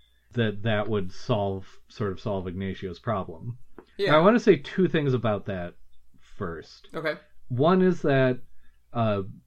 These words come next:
Speaker 1: there's a science fiction writer named John C. Wright, who is not the least disagreeable of writers, um, at this point,
Speaker 2: Okay.
Speaker 1: but in some ways he's very smart. And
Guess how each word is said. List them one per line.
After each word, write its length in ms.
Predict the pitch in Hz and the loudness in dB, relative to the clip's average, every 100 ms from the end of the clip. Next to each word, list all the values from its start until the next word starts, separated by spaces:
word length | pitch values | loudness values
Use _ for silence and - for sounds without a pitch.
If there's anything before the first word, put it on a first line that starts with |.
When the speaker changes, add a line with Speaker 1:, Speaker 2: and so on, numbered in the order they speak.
| _ _ | _ _
Speaker 1:
there's 520 | - 135 120 127 143 139 | -8 -8 -4 2 4 4
a 40 | |
science 320 | 135 190 180 | 2 2 2
fiction 440 | - 170 175 147 143 | 0 -2 -2 -2 0
writer 320 | 131 131 127 | 4 4 4
named 240 | 123 117 | 2 0
John 240 | 110 107 113 | 0 0 0
C. 160 | - 110 | -2 -2
Wright, 420 | 98 92 90 92 - - | -2 -4 -4 -8 -10 -4
who 140 | 110 | 0
is 360 | 104 98 92 - - - - - - | 0 -2 -10 -16 -16 -18 -20 -20 -10
not 400 | 143 160 185 190 | -2 2 4 4
the 100 | 143 | 2
least 640 | 127 123 165 170 - - - - - - _ _ - - - 143 120 | 2 4 2 2 -4 -18 -16 -14 -14 -18 _ _ -20 -20 -16 -12 -4
disagreeable 880 | 143 139 139 113 123 131 127 135 131 | 2 2 2 2 6 6 6 4 4
of 100 | 123 | 2
writers, 680 | 131 131 135 135 127 127 - _ - - - - | 4 4 4 4 2 -2 -12 _ -20 -16 -16 -10
um, 280 | 131 117 113 120 | -4 -2 0 0
at 180 | 123 | 0
this 140 | 127 120 | 0 -2
point, 260 | 131 120 | 0 2
Speaker 2:
Okay. 180 | 123 143 | 0 0
Speaker 1:
but 260 | 117 107 - - - - _ _ - | 0 2 0 -8 -20 -20 _ _ -4
in 240 | 139 123 | 0 0
some 200 | 117 127 | 0 0
ways 220 | 123 120 | 2 0
he's 200 | 120 113 | 0 -2
very 340 | 101 104 104 101 | -2 -2 0 -2
smart. 420 | - 104 98 98 | -4 -4 -4 -4
And 240 | 120 104 | -6 -6